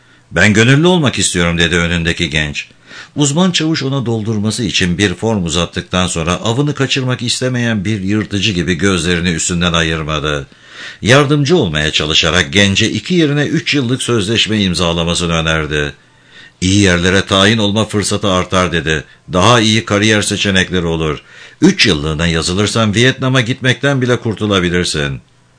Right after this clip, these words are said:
"Ama ben Vietnam'a gitmek istiyorum." dedi kot pantolonun toz toprak içindeki genç.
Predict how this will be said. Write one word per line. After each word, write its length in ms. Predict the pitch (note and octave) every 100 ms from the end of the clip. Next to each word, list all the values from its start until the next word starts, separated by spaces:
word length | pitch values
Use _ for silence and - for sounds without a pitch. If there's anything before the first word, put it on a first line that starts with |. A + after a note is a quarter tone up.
| _ _ _ -
"Ama 220 | E2+ F2+
ben 200 | G2 G2
Vietnam'a 460 | G#2 C3 D3 C#3+ C3+
gitmek 320 | A2+ G2+ G2
istiyorum." 400 | G2+ - F#2+ F#2
dedi 220 | F#2 G2
kot 280 | - G#2 -
pantolonun 520 | G2 F#2 F#2+ G2 G2+
toz 320 | G2 G#2 F2
toprak 360 | - F#2+ G#2 F#2
içindeki 480 | F#2 G2 F#2 F2+ F2+
genç. 360 | F2 F2 -